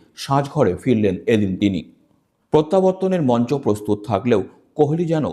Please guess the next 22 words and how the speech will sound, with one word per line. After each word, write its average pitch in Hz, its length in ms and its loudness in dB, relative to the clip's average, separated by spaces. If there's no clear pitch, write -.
নিজের 113 340 0
ছায়ামাত্র 143 640 -2
হয়ে 98 260 2
গেলেন। 98 340 0
আট 160 260 2
বলের 180 320 0
ইনিংসে 123 400 0
একটিমাত্র 151 760 0
বাউন্ডারি 120 500 2
হাঁকিয়েই 110 540 -2
বিদায় 143 400 2
নিলেন 95 360 0
তিনি। 104 380 -2
রশিদের 160 480 2
বলের 104 300 2
টার্ন 107 220 2
বুঝতে 135 280 -2
পারেননি, 98 500 0
ব্যাটের 131 440 0
কানায় 107 340 -2
লেগে 101 260 0
বল 95 280 2